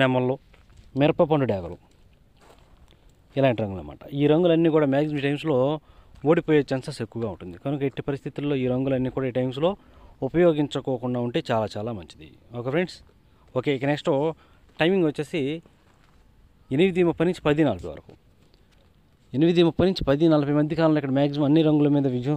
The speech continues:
సాధించే అవకాశం ఉన్న రంగు వచ్చేటప్పటికి కాకిడేగలు. ఇక్కడ గట్టి కాకిడేగలు, ఎక్కడ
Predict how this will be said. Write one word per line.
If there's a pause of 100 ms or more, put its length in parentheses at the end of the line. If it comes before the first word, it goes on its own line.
సాధించే
అవకాశం
ఉన్న
రంగు
వచ్చేటప్పటికి (480)
కాకిడేగలు.
ఇక్కడ (140)
గట్టి
కాకిడేగలు, (800)
ఎక్కడ